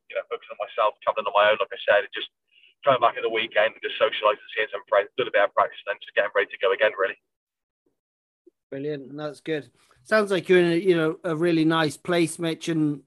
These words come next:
Speaker 2: um, you've got y-, your head screwed on, if that makes sense. Like, yeah, just quite mature for your, not like the, you're, you know, a kid or anything, but mature for your age. Do you know what I mean by that? Like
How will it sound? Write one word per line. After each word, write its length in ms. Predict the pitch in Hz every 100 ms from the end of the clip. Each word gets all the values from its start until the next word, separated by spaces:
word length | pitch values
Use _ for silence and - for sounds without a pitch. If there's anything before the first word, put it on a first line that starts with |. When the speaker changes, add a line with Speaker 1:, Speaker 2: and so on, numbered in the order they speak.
| _ -
Speaker 2:
um, 440 | 160 151 151 151 -
you've 140 | 170
got 120 | 180
y-, 200 | 180 175 -
your 160 | 196
head 220 | 151 180 170
screwed 340 | - 190 180
on, 200 | 190 190
if 140 | 185
that 180 | 196 175
makes 260 | 180 175 -
sense. 400 | 185 180 190 -
Like, 380 | 185 160 143 - _ - - _ _ _ _ _ _ _ -
yeah, 260 | 190 175
just 220 | 143 180 160
quite 240 | 196 175
mature 480 | 175 170 - 196 180
for 160 | 175
your, 180 | 170 170
not 280 | 190 196 165
like 300 | 170 156 147 -
the, 160 | 165
you're, 300 | 147 147 147 -
you 100 | 160
know, 160 | 143 139
a 80 |
kid 320 | 131 - 165 143
or 100 | 139
anything, 300 | 139 123 139
but 220 | 143 143
mature 520 | 160 165 - 190 170
for 140 | -
your 220 | 165 160 175
age. 320 | 170 160 -
Do 100 | 180
you 60 |
know 60 | 190
what 60 | 196
I 20 |
mean 260 | 202 185
by 100 | 147
that? 260 | 139 135 139
Like 400 | 147 147 - 156